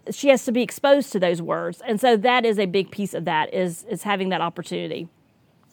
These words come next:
The fourth, uh, the, the fourth tip I would give to you as far as things you could do at home to help your child thrive,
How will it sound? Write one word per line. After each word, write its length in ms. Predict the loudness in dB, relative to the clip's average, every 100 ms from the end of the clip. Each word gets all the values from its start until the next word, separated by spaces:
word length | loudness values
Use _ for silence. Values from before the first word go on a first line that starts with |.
| _ _ -20 0 8
The 140 | 8
fourth, 560 | 8 6 8 6 4 -2 -6 0
uh, 440 | 2 4 2 2
the, 240 | 4 4 4
the 140 | 2 4
fourth 380 | 6 4 4
tip 280 | 2 2 4
I 80 | 4
would 100 | 4
give 160 | 2 0
to 140 | -2
you 240 | 0 2 2
as 260 | 2 0
far 340 | -2 2 4 4
as 180 | 2 -4 -20 _
things 240 | 6 6
you 60 | 2
could 120 | 2
do 140 | 4 4
at 120 | 4
home 340 | 0 0 -2
to 80 | 0
help 220 | 0 2
your 100 | 0 -2
child 280 | 0 0 0
thrive, 540 | 2 4 4 2